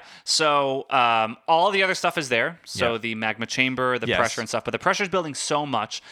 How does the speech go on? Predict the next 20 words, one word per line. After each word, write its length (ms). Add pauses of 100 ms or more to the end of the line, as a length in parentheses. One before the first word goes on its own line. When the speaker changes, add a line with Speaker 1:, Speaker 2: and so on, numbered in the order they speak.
(140)
Speaker 1:
that 100
exactly 400
like 220
you 40
said, 280
it 160
starts 360
pushing 380
the 100
ground 300
up. 120
Speaker 2:
Okay. 220 (280)
Speaker 1:
There 100
are 40
certain 340
areas 440
in 280
Iceland 440 (140)
today 720
Speaker 2:
Yeah. 160